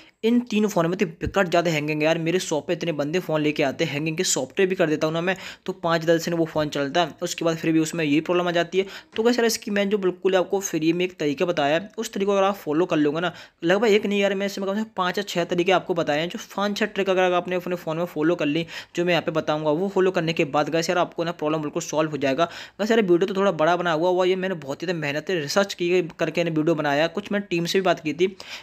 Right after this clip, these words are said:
अ, Xiaomi टीम से, अ, तब गाइस मुझे कुछ यहाँ पे मालूम पड़ा, इसलिए मैंने ये गाइस आपके लिए वीडियो बनाया। तो गाइस यहाँ पे सिंपल से आपको क्या करना है, आपको फर्स्ट यहाँ पे प्ले स्टोर पे चले जाना है।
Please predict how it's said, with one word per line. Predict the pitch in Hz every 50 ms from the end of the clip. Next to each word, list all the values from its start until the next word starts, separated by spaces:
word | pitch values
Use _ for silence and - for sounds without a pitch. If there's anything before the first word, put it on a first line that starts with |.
| - -
अ, | 151 156 156 151
Xiaomi | 151 - 156 147 156 180 180
टीम | - 165 156 151
से, | 147 - 208 214 - - _ _ -
अ, | 151 151 151 - _ _ _
तब | 208 196
गाइस | 196 208 208 -
मुझे | 196 202 208
कुछ | 214 220 208
यहाँ | 214 180
पे | 190 208
मालूम | 185 156 160 165 170
पड़ा, | 170 196
इसलिए | 190 190 185 180 175
मैंने | 175 175 175
ये | 165
गाइस | 151 165 170 -
आपके | - 165 160 - 160
लिए | 160 165
वीडियो | 156 147 143 156 147
बनाया। | 135 127 123 120 120
तो | 123 - 185 -
गाइस | 196 214 220
यहाँ | 190 185
पे | 190 233
सिंपल | 226 - - 170 170 196
से | 196 202
आपको | 190 - 202
क्या | 190 - 196 190
करना | - 165 143 147 165
है, | 196 - - - - - _ _ 170
आपको | 165 - - 214
फर्स्ट | - - - 185 185 - 196
यहाँ | 180 156 151 -
पे | 190 220 214 - _
प्ले | - 175 175 175
स्टोर | - 170 170
पे | 208
चले | - 190 151 139
जाना | 131 127 123 123
है। | 123 127